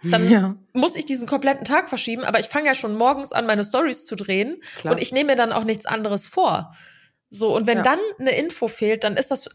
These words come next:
Speaker 1: fand ich das immer ganz, ganz schlimm, wenn da keine Antwort irgendwie kam. Aber das ist
Speaker 2: Mhm.
Speaker 1: auch, muss ich auch zur Verteidigung all meiner Management sagen, das ist wirklich so, so selten vorgekommen.
Speaker 2: Ja, gut.
Speaker 1: Und da gab's auch meistens einen ganz guten Grund für, so, also,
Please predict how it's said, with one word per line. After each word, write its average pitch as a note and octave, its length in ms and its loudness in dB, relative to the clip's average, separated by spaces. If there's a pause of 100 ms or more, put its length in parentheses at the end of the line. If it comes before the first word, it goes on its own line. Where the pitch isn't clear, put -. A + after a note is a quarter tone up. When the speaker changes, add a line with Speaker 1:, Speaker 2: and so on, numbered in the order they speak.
Speaker 1:
fand A3 300 -2
ich A#3+ 100 -6
das B3 160 -2
immer A3 220 0
ganz, A3 220 -2
ganz G3+ 200 -2
schlimm, B3 380 -2
wenn G#3 280 -4
da G#3 300 2
keine G3+ 580 0 (460)
Antwort C#4 400 0
irgendwie E3+ 340 -4
kam. D#3+ 360 -4
Aber G#3 160 4
das A3 120 2
ist G#3 120 -2
Speaker 2:
Mhm. - 60 4
Speaker 1:
auch, A3 180 -2
muss A3 340 -2
ich A3+ 160 0
auch G3+ 60 2
zur G3+ 140 -8
Verteidigung G#3 500 0
all A#3 140 4
meiner A#3 220 4
Management G#3 380 -2
sagen, F#3+ 240 -4
das F#3 140 -8
ist - 140 -10
wirklich G#3 280 -8
so, A#3+ 300 2
so A3 220 0
selten G#3 360 -2
vorgekommen. F3 680 -6 (880)
Speaker 2:
Ja, C#3 340 -12
gut. - 280 -20 (100)
Speaker 1:
Und G#3 100 -2
da A3 80 6
gab's A3 240 2
auch G#3 80 2
meistens G3+ 380 2
einen F#3 100 -4
ganz F#3 220 -4
guten G3 200 -10
Grund F#3+ 280 -2
für, D#3+ 260 -4
so, D#3 300 -4
also, E3 520 -4